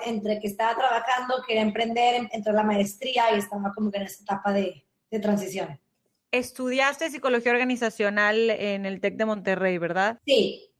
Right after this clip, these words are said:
Speaker 2: ¿Y tu primer trabajo dónde fue?
Speaker 1: Bueno, de, si consideras desde las que estaba en prácticas, fue
Speaker 2: Sí.
Speaker 1: en Neoris, que es de, es de Cemex,
Speaker 2: Sí.
Speaker 1: en el área de, de practicante de recursos humanos,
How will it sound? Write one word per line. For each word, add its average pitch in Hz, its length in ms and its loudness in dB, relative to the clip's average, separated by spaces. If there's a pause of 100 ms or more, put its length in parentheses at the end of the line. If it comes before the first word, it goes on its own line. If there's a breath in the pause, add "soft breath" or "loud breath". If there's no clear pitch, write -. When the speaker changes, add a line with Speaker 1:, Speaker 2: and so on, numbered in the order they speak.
(120)
Speaker 2:
¿Y 262 220 0
tu 269 120 -4
primer 262 300 4
trabajo 262 400 4
dónde 240 260 4
fue? 240 360 0 (680)
Speaker 1:
Bueno, 269 460 6
de, 254 280 6
si 277 140 0
consideras 262 400 2
desde 311 180 4
las 277 100 2
que - 140 -8
estaba 247 240 2
en 233 100 -6
prácticas, 269 580 2
fue 269 160 2 (120)
Speaker 2:
Sí. 262 400 2
Speaker 1:
en 254 320 -6 (260)
Neoris, 269 580 4
que 240 240 4
es 214 80 2
de, 247 160 2
es 220 80 0
de 240 100 0
Cemex, 262 400 0 (280)
Speaker 2:
Sí. 226 380 -6 (180)
Speaker 1:
en 233 160 2
el 233 100 2
área 233 240 6
de, 269 140 6
de 254 140 4
practicante 226 640 2
de 226 320 4
recursos 220 440 0
humanos, 247 560 -4